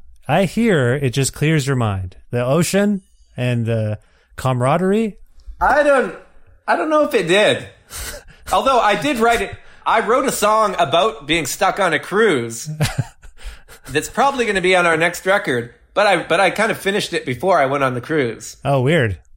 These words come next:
Speaker 1: That's
Speaker 2: Like,
Speaker 1: weird.
Speaker 2: I, like, I went on, I went on the cruise just to see if I caught, if I nailed it, you know, because I just imagined what it would be like to be stuck on a cruise.
Speaker 1: Huh.
Speaker 2: A-, and, uh, and so after I finished the cruise, I thought, "Oh, okay, I think I got it."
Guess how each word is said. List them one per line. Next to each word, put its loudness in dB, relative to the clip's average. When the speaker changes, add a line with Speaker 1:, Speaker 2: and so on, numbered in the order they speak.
Speaker 1:
That's -6
Speaker 2:
Like, 2
Speaker 1:
weird. 2
Speaker 2:
I, 0
like, 2
I 2
went 0
on, 0
I 2
went 2
on 2
the -2
cruise -2
just -2
to -8
see -2
if 2
I 4
caught, 0
if -6
I 2
nailed 0
it, -10
you -6
know, 0
because -2
I 2
just -2
imagined -2
what 2
it -4
would -6
be -2
like 2
to -10
be -4
stuck -2
on 0
a -6
cruise. -2
Speaker 1:
Huh. 0
Speaker 2:
A-, 0
and, 2
uh, 4
and -2
so 2
after 0
I 4
finished -4
the -14
cruise, -4
I 2
thought, 0
"Oh, 0
okay, -4
I 2
think -6
I 0
got -2
it." -10